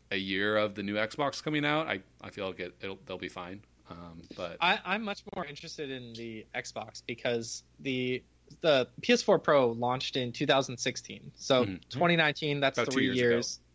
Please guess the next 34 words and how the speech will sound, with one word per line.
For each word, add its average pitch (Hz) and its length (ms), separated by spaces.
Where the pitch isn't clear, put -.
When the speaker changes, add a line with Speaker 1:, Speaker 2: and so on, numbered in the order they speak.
Speaker 2:
That's 139 180
Speaker 1:
Yeah. - 140
Speaker 2:
six - 260
years 147 300
af-, 123 340
if 156 140
it 175 100
came 147 220
out 143 100
in 135 60
twenty 127 220
nineteen, 117 300
that 113 80
would 117 100
be 120 100
three 123 220
years 117 200
from 117 180
then. 110 280
It - 60
would 120 140
be 117 400
six - 400
years 131 200
from 127 180
the, 120 220
um, 117 320
original 131 380
launch 127 280
of 131 100
the 131 80
P 135 120
S 120 140
four. 117 360